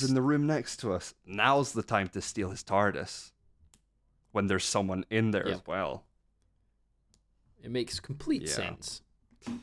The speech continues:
Speaker 2: Um, it would make sense if it was like, "Oh, it's been unlocked by Donna going in, so we can actually access it." But they don't know Donna's in there. So it doesn't make a difference.
Speaker 1: Yeah, it's just, it does make, no.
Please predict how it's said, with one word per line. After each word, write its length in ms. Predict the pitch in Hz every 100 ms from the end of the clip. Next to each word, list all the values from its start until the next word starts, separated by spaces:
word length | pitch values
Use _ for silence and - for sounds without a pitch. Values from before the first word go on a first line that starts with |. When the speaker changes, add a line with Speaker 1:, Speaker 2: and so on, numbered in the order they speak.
| _ _ _
Speaker 2:
Um, 880 | 107 107 104 104 107 107 107 107 104 - _ _ _ _ _ _ _ _ - -
it 100 | 113
would 200 | 117 113
make 240 | 135 131
sense 340 | - 143 143
if 160 | 131 -
it 80 | 113
was 160 | 110
like, 260 | 113 104 - 143
"Oh, 160 | 135
it's 120 | 104
been 280 | - 110 104 -
unlocked 540 | 104 104 107 - -
by 140 | 90
Donna 320 | 90 104 110 101
going 400 | 98 95 87 90
in, 200 | 76 90
so 160 | -
we 100 | 95
can 120 | 92
actually 280 | 95 80 95
access 440 | 98 90 - 92 -
it." 140 | 82 _ _ _
But 180 | 110 95
they 100 | 113
don't 200 | 113 101
know 140 | 98 127
Donna's 400 | 117 98 95 101
in 140 | 113
there. 260 | 90 71 104 _ _ _ _ _ _ _ _ _
So 360 | - 95 90
it 100 | 90
doesn't 260 | 110 101 95
make 160 | 98
a 60 | 101
difference. 480 | 95 - 87 85 135
Speaker 1:
Yeah, 120 | 117
it's 200 | 113 120
just, 480 | 139 117 - - -
it 160 | 143 135
does 140 | 123
make, 300 | 107 87 87 -
no. 160 | 90